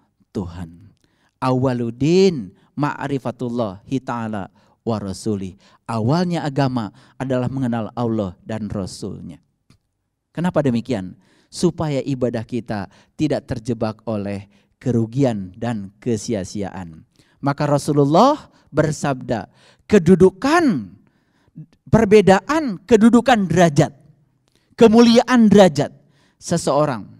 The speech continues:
yang ibadah dengan ilmu, dengan seseorang yang ibadah seadanya tanpa ilmu, perbedaannya seperti kedudukan Rasulullah dengan umatnya yang paling hina di antara kita. Begitu tinggi,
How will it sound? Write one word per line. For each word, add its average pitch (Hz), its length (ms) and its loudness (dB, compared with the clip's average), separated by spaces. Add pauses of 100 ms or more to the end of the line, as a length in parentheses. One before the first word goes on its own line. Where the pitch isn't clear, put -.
(640)
yang 226 240 2
ibadah 262 560 6
dengan 233 320 -2
ilmu, 170 400 0 (480)
dengan 175 320 2
seseorang 247 420 2
yang 247 220 0
ibadah 254 480 4
seadanya 277 560 0
tanpa 247 400 -2
ilmu, 190 320 -2 (1400)
perbedaannya 135 640 -2
seperti 170 480 -6
kedudukan 135 440 0
Rasulullah 113 600 -4 (340)
dengan 113 380 -6
umatnya 120 480 -4
yang 104 200 -8
paling 107 280 -10
hina 123 360 -4 (360)
di 110 120 -6
antara 95 360 -6
kita. - 320 -18 (920)
Begitu 143 360 -6
tinggi, 170 560 -6